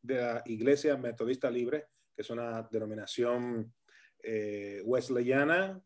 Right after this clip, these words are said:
eh, proveniente también del movimiento de Juan Wesley, muy diferente a la Iglesia Metodista Unida. Claro, la Iglesia Metodista Unida es muy conocida en Estados Unidos, eh, pero la Iglesia Metodista Libre es una denominación, pues, un poco más, mucho más, eh, conservadora,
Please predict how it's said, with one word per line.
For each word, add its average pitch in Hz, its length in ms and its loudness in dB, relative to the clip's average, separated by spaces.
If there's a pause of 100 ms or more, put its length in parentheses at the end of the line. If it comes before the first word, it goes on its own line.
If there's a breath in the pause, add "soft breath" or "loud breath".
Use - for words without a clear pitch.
(120)
eh, 92 320 -12 (240)
proveniente 107 560 -6
también 113 300 -4
del 113 100 -2
movimiento 113 420 -2
de 107 100 -2
Juan 127 220 -2
Wesley, 156 520 8 (640 soft breath)
muy 143 260 8
diferente 185 460 12
a - 20 12
la 143 60 12
Iglesia 156 260 10
Metodista 143 400 8
Unida. 147 400 4
Claro, 123 300 -4
la 110 80 -6
Iglesia 120 260 -4
Metodista 127 380 0
Unida 123 240 0
es 107 60 -6
muy 127 120 0
conocida 120 320 0
en 120 80 -2
Estados 113 360 -4
Unidos, 120 320 0 (640)
eh, 113 480 -2
pero 107 460 -8
la 110 80 -4
Iglesia 113 320 0
Metodista 120 840 -2
Libre 139 580 6
es - 100 -8
una 127 140 -6
denominación, 120 640 -6
pues, 113 300 -4
un 113 120 -12
poco 113 280 -6
más, 110 340 -12
mucho 135 280 0
más, 117 420 -2
eh, 98 180 -10
conservadora, 127 800 6